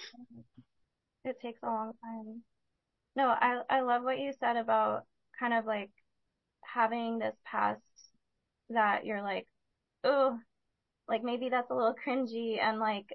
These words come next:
I'm at a different place now, and how do I reconcile with that?" Because I think so many people,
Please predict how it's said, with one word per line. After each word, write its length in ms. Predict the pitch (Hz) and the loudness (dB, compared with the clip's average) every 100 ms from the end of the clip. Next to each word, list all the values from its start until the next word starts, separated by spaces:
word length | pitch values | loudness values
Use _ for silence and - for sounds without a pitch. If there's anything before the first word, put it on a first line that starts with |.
| 226 | 4
I'm 180 | 233 | 4
at 100 | 254 | 4
a 80 | 254 | 2
different 360 | 220 226 233 247 | 0 0 -2 -2
place 200 | 247 254 - | -2 -2 0
now, 320 | 247 240 240 | 4 6 6
and 100 | 233 | 4
how 140 | 233 | 2
do 60 | 220 | 4
I 140 | 226 | 4
reconcile 600 | 214 214 214 220 226 220 220 | 4 -2 -4 -4 2 2 2
with 100 | 220 | 0
that?" 180 | 208 | -2
Because 300 | 220 226 220 208 _ _ _ _ - | -2 -6 -8 -8 _ _ _ _ -2
I 80 | 233 | 0
think 240 | 254 240 - - | 0 -6 -6 -4
so 140 | 247 | -2
many 240 | 240 247 | -2 -4
people, 720 | 233 240 233 240 233 233 226 | -6 -10 -6 0 2 4 2